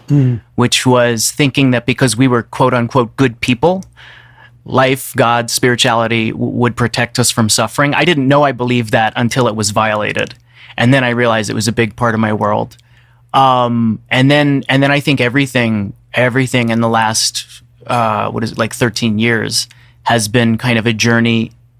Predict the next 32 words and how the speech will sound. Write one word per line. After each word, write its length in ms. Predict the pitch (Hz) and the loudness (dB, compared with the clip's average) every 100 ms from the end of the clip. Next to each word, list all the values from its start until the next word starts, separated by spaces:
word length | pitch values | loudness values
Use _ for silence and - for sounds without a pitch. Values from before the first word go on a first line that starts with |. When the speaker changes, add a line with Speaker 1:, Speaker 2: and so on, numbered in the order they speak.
| _ | _
Speaker 2:
into 340 | 123 131 - 117 | 0 0 0 -2
that. 280 | 107 107 | -2 -2
But 120 | 110 143 | 2 2
honestly, 380 | 170 190 165 151 | 2 0 0 0
it, 120 | 139 139 | 0 0
it's, 440 | 143 - - - _ - - _ _ _ _ _ | -2 -2 -4 -4 _ -20 -20 _ _ _ _ _
it's 260 | 143 139 - | -2 0 -2
felt 320 | - 156 143 | 0 0 0
like, 340 | 143 131 - - - _ | 0 -2 -6 -20 -20 _
you 200 | - 143 | -4 0
know, 180 | 139 117 | 2 0
switching 440 | 107 - 139 127 131 | 0 -2 0 0 0
from 160 | 139 | 2
a 60 | 127 | 0
black 280 | 123 120 120 | 2 0 0
and 80 | 120 | 0
white 200 | 117 - | 0 -2
television 560 | 123 117 117 110 110 | 0 0 0 0 0
to 260 | 107 120 113 | 0 0 2
a, 300 | 107 107 107 - - | 2 -2 -6 -10 -2
to 180 | 135 | 2
a 40 | 117 | 2
widescreen 760 | 113 110 110 - - 113 110 110 | 2 0 0 -2 0 0 0 -2
H 300 | 107 107 - | -2 -2 0
D, 500 | 117 110 107 101 127 _ | 0 0 -2 -4 -10 _
you 120 | 120 113 | -2 0
know, 320 | 107 104 104 - | 0 -2 -4 -6
vivid 480 | 110 120 117 113 | -2 0 0 -2
color 320 | - 123 110 113 | -2 -2 0 -2
presentation. 840 | - 107 107 101 107 104 - 101 | -2 -2 -2 -2 -2 0 -2 -2
It's, 180 | 104 - | -4 -4
it's 380 | 120 - - - | -4 -2 -2 -4